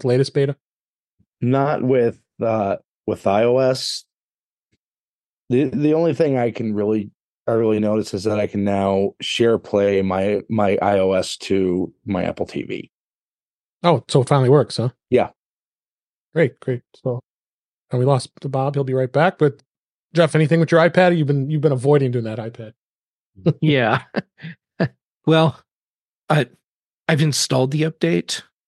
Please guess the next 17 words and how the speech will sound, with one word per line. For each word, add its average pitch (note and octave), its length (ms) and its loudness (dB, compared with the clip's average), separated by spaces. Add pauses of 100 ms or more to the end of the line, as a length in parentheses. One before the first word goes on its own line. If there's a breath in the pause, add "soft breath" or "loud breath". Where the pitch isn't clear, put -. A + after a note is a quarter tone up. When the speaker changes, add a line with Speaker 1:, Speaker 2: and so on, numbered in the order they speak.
(520)
Speaker 3:
and A#2 920 0 (400)
my A#2 500 0
iPad A#2 460 0
booted A#2 300 0
back A2 240 0
up A2 160 -2
afterwards. C#3 720 -2 (440)
And C3 120 2
that's A#2+ 220 0
as B2 100 -2
far A2+ 180 0
as A2 100 -2
I've G#2 160 -4
gone G2 240 -6
with A2+ 240 -2
it. - 260 -4 (140)
So G#2+ 580 0